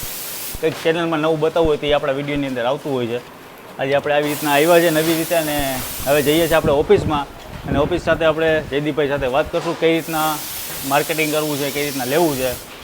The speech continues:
એના માટે શું કરવું જોઈએ, હવે ડિટેલમાં વાત કરીએ. તો મિત્રો, સરસ મજાની આપણે ફેક્ટરી વિઝિટ કરી, મેન્યુફેક્ચરિંગ કઈ રીતના થાય છે,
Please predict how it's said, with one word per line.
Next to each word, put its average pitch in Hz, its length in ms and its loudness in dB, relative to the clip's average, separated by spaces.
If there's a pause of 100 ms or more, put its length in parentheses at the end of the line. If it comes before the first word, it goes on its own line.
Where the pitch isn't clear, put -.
(220)
એના 160 140 2
માટે 151 200 0
શું 175 200 -2
કરવું 185 240 4
જોઈએ, 135 240 0 (600)
હવે 131 80 4
ડિટેલમાં 147 400 2
વાત 135 120 4
કરીએ. 113 300 4 (3750)
તો 156 80 4
મિત્રો, 196 560 6 (100)
સરસ 180 240 2
મજાની 180 340 4
આપણે 175 180 6
ફેક્ટરી 151 340 2
વિઝિટ 151 360 2
કરી, 160 240 8
મેન્યુફેક્ચરિંગ 151 800 0
કઈ 151 120 2
રીતના 151 280 0
થાય 143 180 4
છે, 147 300 0